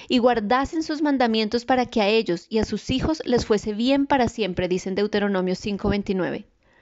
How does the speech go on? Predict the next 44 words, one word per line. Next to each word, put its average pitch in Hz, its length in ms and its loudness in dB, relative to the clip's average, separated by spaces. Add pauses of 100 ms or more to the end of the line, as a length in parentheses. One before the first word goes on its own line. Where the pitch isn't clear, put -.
(460)
Esas 254 260 -2
son 302 240 -2
las 311 140 -2
palabras 214 400 -2
de 240 80 0
un 233 160 0
padre 262 400 -2 (280)
que 277 120 -4
quiere 294 200 2
lo 320 120 0
mejor 285 280 0
para 240 180 0
sus 240 220 -8
hijos. - 400 -8 (320)
Ese 233 220 -2
es 202 140 -4
Dios 208 500 2
que 226 100 2
está 202 380 -2
ahí 285 360 0
para 233 160 2
enseñarnos. 190 720 -4 (680)
Me 247 100 2
pregunto, 254 600 0 (180)
¿por 254 140 -4
qué 247 140 2
queremos 285 360 2
tener 285 260 0
un 214 80 -2
corazón 240 420 0
rebelde 220 580 2
y 226 100 4
una 220 160 4
vida 226 260 2
caótica? 233 580 -2 (1200)
En 269 100 4
los 269 140 2
próximos 330 400 -2
capítulos 240 560 0
estaremos 220 500 0
hablando 220 460 2
de 240 80 4
estas 233 240 -4
instrucciones 226 760 -4